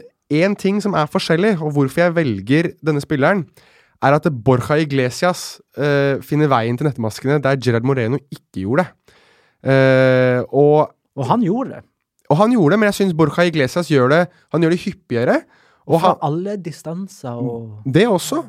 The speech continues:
Speaker 2: Det er stor,
Speaker 1: Mm.
Speaker 2: eh, sånn, eh, vidd i,
Speaker 1: Ja.
Speaker 2: eh,
Speaker 1: Og mye
Speaker 2: måten
Speaker 1: fors-,
Speaker 2: å score på.
Speaker 1: mye forskjellige scoringer, ja.
Speaker 2: Mm.
Speaker 1: Og jeg, jeg, han, han har, eh, imponert meg, eh, veldig. Altså, vi, igjen, det er et, det er mange navn å ta. Mario Hermoso, Mark Rocca. Eh, hvem andre kan vi ta? Vi kan jo ta Sergi Darder, for eksempel.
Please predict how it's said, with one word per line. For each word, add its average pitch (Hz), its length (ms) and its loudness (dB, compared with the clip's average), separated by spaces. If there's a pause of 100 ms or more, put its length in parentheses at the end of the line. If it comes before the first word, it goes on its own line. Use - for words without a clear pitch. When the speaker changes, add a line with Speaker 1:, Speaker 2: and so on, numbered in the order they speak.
(160)
Speaker 2:
Det 151 100 -14
er 160 160 -10
stor, 165 340 -12
Speaker 1:
Mm. 139 100 -4
Speaker 2:
eh, 131 180 -6
sånn, 135 280 -14
eh, 120 220 -16
vidd 127 540 -12 (380)
i, 131 100 -6
Speaker 1:
Ja. 139 160 2
Speaker 2:
eh, 120 340 -8 (280)
Speaker 1:
Og 160 60 -4
mye 196 120 0
Speaker 2:
måten 135 100 -6
Speaker 1:
fors-, 143 240 -6
Speaker 2:
å 131 40 -12
score 123 240 -16
på. 147 80 -12
Speaker 1:
mye 170 120 -2
forskjellige 156 400 -6
scoringer, 120 340 -2
ja. 185 120 -2
Speaker 2:
Mm. 123 280 -10
Speaker 1:
Og 156 100 4
jeg, 180 120 0
jeg, 180 200 0
han, 170 160 -8 (100)
han 170 180 0
har, 165 280 2
eh, 170 220 2
imponert 160 540 -4
meg, 143 220 -2
eh, 147 580 -2
veldig. 147 340 2
Altså, 160 200 -2
vi, 131 280 -6
igjen, 160 360 2
det 151 100 2
er 120 160 2
et, 156 120 -2
det - 260 -12
er 113 100 -2
mange 131 240 -4
navn 120 260 -2
å 156 80 0
ta. 160 240 0
Mario 190 300 0
Hermoso, 185 380 0
Mark 180 240 -2
Rocca. 185 420 0 (600)
Eh, 139 1040 2
hvem 151 100 -2
andre 135 160 0
kan 147 100 -4
vi 147 80 -2
ta? 151 280 0
Vi 156 100 -8
kan 143 180 -4
jo 143 100 -2
ta 131 180 -2
Sergi 113 300 -2
Darder, 196 360 2
for 202 120 0
eksempel. 190 460 0